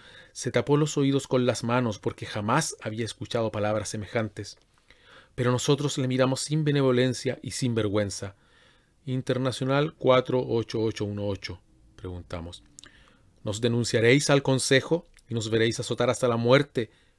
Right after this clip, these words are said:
ante vuestros ojos?". Entonces él se irguió repentinamente y contestó, "Antes moriremos". "En este caso", dijimos, "no digáis una palabra de esto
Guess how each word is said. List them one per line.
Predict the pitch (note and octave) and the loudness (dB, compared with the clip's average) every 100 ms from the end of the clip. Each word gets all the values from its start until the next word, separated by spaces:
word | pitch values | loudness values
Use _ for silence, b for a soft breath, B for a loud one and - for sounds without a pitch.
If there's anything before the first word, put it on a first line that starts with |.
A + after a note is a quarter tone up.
| b - | b -12
ante | G#2+ A2 | -6 -4
vuestros | G#2 - - | -4 -6 -2
ojos?". | A#2+ - C3 - _ _ _ _ _ b b b _ _ _ _ | -2 -2 -8 -12 _ _ _ _ _ b b b _ _ _ _
Entonces | A2+ F#2+ A2 A2 - A2+ - _ _ | -14 -6 -2 -2 -4 -8 -10 _ _
él | A2+ A#2+ B2 _ _ _ _ | -4 -4 -6 _ _ _ _
se | - G#2+ | -6 -4
irguió | G2 G2 A2+ | -4 -2 -2
repentinamente | A2 G#2+ G#2 A#2+ A2 A2 A2+ A2+ | 0 -4 -4 -6 -4 -4 -2 -4
y | |
contestó, | G#2 F#2+ G2 - G#2 b b b b | -4 -8 -6 -4 -4 b b b b
"Antes | - A2+ A#2 G#2 - - _ _ - | -6 -6 -4 -10 -10 -16 _ _ -10
moriremos". | G2+ G2 G#2 G2+ F2+ - - - - - - _ b b b b b b b b b - _ _ _ | -6 -2 -2 -2 -6 -10 -14 -16 -18 -20 -20 _ b b b b b b b b b -20 _ _ _
"En | - | -8
este | A#2+ C#3 | -2 2
caso", | B2+ C3 - E3+ _ - | 4 4 2 -12 _ -20
dijimos, | - A2 G#2+ A2+ - b b - | -12 -8 -8 -10 -16 b b -4
"no | B2 | 0
digáis | C3 C3 C#3 | 6 6 6
una | C#3+ C3+ | 2 2
palabra | B2+ B2+ C3 A#2+ | 4 6 6 4
de | A#2 | 2
esto | B2+ - C3+ | 0 -4 -8